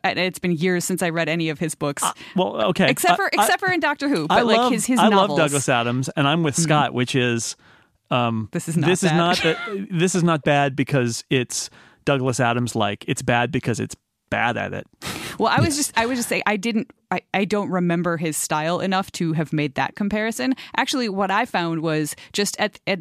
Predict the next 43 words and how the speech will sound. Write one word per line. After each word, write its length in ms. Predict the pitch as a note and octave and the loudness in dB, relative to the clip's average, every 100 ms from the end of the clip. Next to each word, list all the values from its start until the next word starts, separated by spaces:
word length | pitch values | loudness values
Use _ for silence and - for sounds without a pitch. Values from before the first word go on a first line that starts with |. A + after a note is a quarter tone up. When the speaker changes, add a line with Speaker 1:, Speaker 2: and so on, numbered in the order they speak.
| - | -4
Speaker 1:
like, 140 | - C3 | -4 -4
a 80 | |
sentence 760 | C3 - G3+ G3+ E3 - - - _ - | -4 -2 0 -2 -4 -6 -6 -6 _ -18
s-, 80 | - - | -12 -6
structure 720 | - - - G3 E3+ G3 F3 | -4 -4 -4 -4 -4 -4 -2
level, 320 | E3 E3 E3+ | -2 -2 0
it 80 | D#3 | 0
actually 360 | F#3+ G#3 B3 G#3+ | -2 -2 0 0
reminded 400 | F#3 F3 F3 F3+ | 0 0 -2 -2
me 180 | E3 D#3+ | 0 -2
of 160 | D#3+ | -4
some 220 | - F3 | -4 -2
of 280 | E3 D#3 - | -2 -4 -6
the 100 | E3 D#3 | -4 -4
short 240 | D#3 - | -4 -6
stories 380 | - F3+ E3 D#3 | -4 -2 -2 -4
by 140 | D#3 | -4
Harlan 300 | D#3 D3+ C#3 C3+ | -2 -2 -2 -2
Ellison 480 | C#3 C#3 A#2 - C#3+ | -2 -4 -4 -4 -4
that 80 | D3+ | -2
I 60 | C#3+ | -2
have 160 | C#3 | -4
read. 180 | C#3+ B2 | -4 0
Speaker 2:
<laughs> 300 | F3 E3 F3 | 2 2 2
Speaker 1:
The, 320 | E3 C#3 - | 0 -2 -2
specifically 680 | F3+ - A#3 - C4 C#4 C4 | -4 -4 0 2 0 0 -2
the 120 | A#3 | 0
ones, 320 | A3 G#3 G#3 - | 0 0 -2 -4
the, 460 | - - G#3+ G3+ F#3 | -6 -4 0 0 0
the, 100 | G#3 | -2
the 80 | G#3 | 0
ones 200 | G3+ A3 | 0 0
that 100 | G#3 | -2
I 80 | F#3+ | 0
liked 500 | F#3 F3 - - - | -2 -4 -6 -20 -6
the 100 | F#3 | -4
least, 460 | G3+ C#4 - C#3 - - | 0 -2 0 -4 -4 -6
because, 420 | G3+ - F#3 E3+ G3+ | -4 -2 -2 0 -2
like, 160 | F#3 | -2
the 100 | G#3 | -2
sentences 640 | - A#3+ C#4 D#4+ A#3+ C4 G#3+ | -2 0 0 0 0 0 0
themselves 640 | A3 G3 G3+ G#3 G3 F3+ | -2 -2 0 0 0 -2
were, 320 | F3 F#3 E3 | -2 0 0